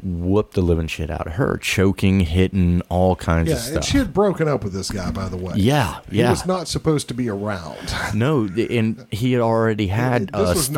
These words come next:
Speaker 1: stalker
Speaker 2: longer his
Speaker 1: reports.
Speaker 2: business. Yeah.
Speaker 1: Exactly. Stalker reports and, uh, what do you call 'em? You know, uh, the, the law says stay away thing. What do you call 'em?
Speaker 2: Uh, uh, restraining.
Speaker 1: Yeah, restraining orders and all that kind of shit. Um, you know, I don't get it, but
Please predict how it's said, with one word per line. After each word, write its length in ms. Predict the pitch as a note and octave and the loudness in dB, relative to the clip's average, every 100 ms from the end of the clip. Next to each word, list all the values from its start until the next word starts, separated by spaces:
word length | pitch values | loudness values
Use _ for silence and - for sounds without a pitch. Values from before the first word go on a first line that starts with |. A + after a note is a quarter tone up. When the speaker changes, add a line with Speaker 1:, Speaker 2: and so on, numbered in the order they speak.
| G#2+ | 0
Speaker 1:
stalker 140 | G#2+ C#3 | 2 2
Speaker 2:
longer 220 | G#2+ B2 | 2 2
his 80 | A#2+ | 2
Speaker 1:
reports. 380 | G#2+ G#2+ A2+ A#2 | 2 2 2 2
Speaker 2:
business. 580 | C3 B2+ G#2+ F#2+ - - | 0 -2 -6 -8 -6 -2
Yeah. 60 | |
Speaker 1:
Exactly. 640 | G2 F#2+ F#2+ F2+ - F2 D2+ | 0 0 0 -2 -4 -6 -6
Stalker 480 | - - G#2 - | -2 0 0 2
reports 680 | A2+ G#2 - A2+ G#2+ G#2 - | 2 2 2 2 2 0 -4
and, 420 | - F#2 E2+ E2 | -2 2 2 4
uh, 140 | E2 E2 | 4 4
what 100 | F#2+ | 2
do 60 | |
you 60 | F#2 | 0
call 260 | - E2 D#2+ | 0 2 2
'em? 100 | D#2 | 0
You 100 | D#2 | 2
know, 240 | D#2 D#2 | 2 0
uh, 240 | - E2 D#2+ | 0 0 2
the, 200 | E2+ E2+ - | 0 -2 -8
the 220 | - F#2+ | -4 0
law 240 | F2 F2+ F2 | 2 2 2
says 280 | F2+ E2+ | 2 0
stay 180 | - F2+ | 0 0
away 340 | E2+ F2 E2+ E2+ | 2 4 2 0
thing. 400 | - F2+ E2+ D#2+ | 0 0 0 -6
What 220 | - - E2 | -8 -4 -4
do 60 | |
you 40 | - | -2
call 220 | D#2 C#2+ | -2 -2
'em? 100 | - - A2+ | -6 -10 -14
Speaker 2:
Uh, 320 | A2+ A#2+ A2 | -12 -8 -8
uh, 140 | G#2+ G2 A2+ | -8 -10 -4
restraining. 580 | A#2 - D#3+ D#3+ F#2+ | -2 2 4 2 2
Speaker 1:
Yeah, 280 | A2 G#2 D2 C2+ | 0 0 0 -2
restraining 480 | D2+ - G2+ G2 F#2+ | -2 0 2 2 2
orders 340 | G2 F#2 E2+ | 2 0 0
and 120 | F2+ | 2
all 240 | F#2+ G2 E2+ | 2 2 2
that 200 | D#2 - | 0 -4
kind 200 | D2 C#2+ | -6 -6
of 60 | |
shit. 240 | - - - - - - - - - | -4 -6 -8 -16 -20 -20 -20 -20 -2
Um, 480 | F2+ F2 E2+ E2+ D2 - - _ _ _ - - - | 4 6 6 6 2 -6 -18 _ _ _ -16 -14 -2
you 100 | G#2 | 2
know, 120 | F#2 | 4
I 140 | F#2 | 4
don't 140 | G#2 F2+ | 4 2
get 120 | D#2+ | 0
it, 120 | D2+ | 0
but 240 | E2+ D#2+ | 0 0